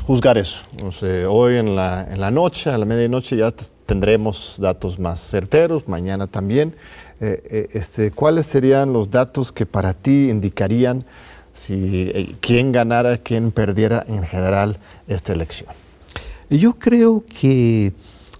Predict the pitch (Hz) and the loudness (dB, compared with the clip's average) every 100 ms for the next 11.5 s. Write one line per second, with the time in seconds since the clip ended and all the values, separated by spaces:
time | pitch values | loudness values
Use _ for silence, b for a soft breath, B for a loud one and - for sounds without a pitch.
0 | - 135 123 120 120 117 110 110 110 110 | -2 2 4 4 4 4 0 0 -2 0
1 | 110 104 104 123 165 - - 131 113 107 | 0 -2 -2 2 2 0 0 2 2 2
2 | 113 113 - 135 156 190 - 123 127 139 | 2 2 0 0 0 -2 0 2 2 2
3 | 127 - - - 127 127 - 113 104 110 | -2 -6 -2 0 2 0 0 2 4 2
4 | 120 104 95 98 92 90 - 135 123 135 | 2 -2 -2 0 0 -2 -2 0 0 -2
5 | - B B B 104 98 98 92 90 87 | -8 B B B -4 0 0 0 0 -2
6 | 92 - - b b b - 104 98 92 | -4 -10 -14 b b b -8 -4 -2 0
7 | 123 113 113 104 104 110 - - 143 127 | 0 0 0 0 0 -2 -4 0 0 0
8 | 95 - - B B B - 117 113 110 | -4 -16 -20 B B B -2 0 2 0
9 | 104 110 110 175 196 196 180 180 151 - | -2 -2 2 4 4 2 0 2 0 0
10 | 120 120 113 131 180 - - 98 104 - | 0 2 2 2 0 -6 -4 -2 -2 -4
11 | - 104 98 101 98 | -2 0 0 0 -4